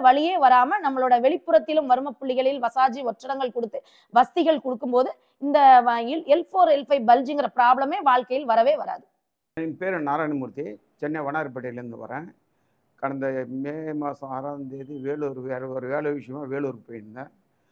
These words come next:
Speaker 2: வேலூர் போகும்போது நான் டவுன் பஸ்ஸில் ஏறிட்டு இறங்கும்போது எனக்கு முன்னால ரெண்டு பேர் இறங்குனான்னு சொல்லிட்டு நான் bus விட்டு நானும் இறங்குனேன். ஒரு கால் படிக்கட்டில் இருக்கும்போது ஒரு கால் கீழே வரும்போது bus move பண்ணிட்டான். கீழ் பக்கம் விழுந்த உடனே இடுப்பு பக்கம் ஜாயிண்ட்லேயும் முதுகுலையும் அடி-, அடிபட்டது. அப்போ அந்த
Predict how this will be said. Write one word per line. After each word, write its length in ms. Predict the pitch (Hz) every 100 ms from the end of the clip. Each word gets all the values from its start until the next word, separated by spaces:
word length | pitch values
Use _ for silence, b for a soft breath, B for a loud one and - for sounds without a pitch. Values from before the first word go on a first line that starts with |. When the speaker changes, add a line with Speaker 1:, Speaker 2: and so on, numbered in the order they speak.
| _ _
Speaker 2:
வேலூர் 260 | 143 165 147
போகும்போது 240 | 147 151 165
நான் 140 | -
டவுன் 200 | 147 185 160
பஸ்ஸில் 260 | 151 143 143
ஏறிட்டு 240 | 147 165 170 143 143
இறங்கும்போது 560 | 170 170 156 151 160 180 170 151
எனக்கு 180 | 151 151
முன்னால 280 | 175 170 147
ரெண்டு 140 | 147 143
பேர் 180 | 160 151
இறங்குனான்னு 340 | 147 156 139
சொல்லிட்டு 220 | 151 160
நான் 120 | 131 135
bus 140 | 147
விட்டு 260 | 151 131 127 131
நானும் 260 | 160 160 135
இறங்குனேன். 360 | 135 127 113 - _ _ _ 147
ஒரு 100 | 143 151
கால் 160 | 180 151
படிக்கட்டில் 360 | 151 175 175 156
இருக்கும்போது 340 | 139 156 165 147
ஒரு 80 | -
கால் 140 | 160 139
கீழே 180 | 175 175 156
வரும்போது 320 | 143 151 143 135
bus 160 | 143 151
move 140 | 135 123
பண்ணிட்டான். 360 | 107 95 90 _ _ _ _
கீழ் 220 | 208 190
பக்கம் 260 | 165 156 156
விழுந்த 240 | 175 185 180
உடனே 240 | 170 196 220 - 160
இடுப்பு 260 | 170 190 190 165
பக்கம் 320 | 139 165 170 160 139
ஜாயிண்ட்லேயும் 600 | 160 170 160 170 196 156 143 143 160
முதுகுலையும் 540 | 170 160 165 160 135 131
அடி-, 140 | 135 143
அடிபட்டது. 420 | 156 139 127 - 135
அப்போ 140 | 170 165
அந்த 240 | 156 151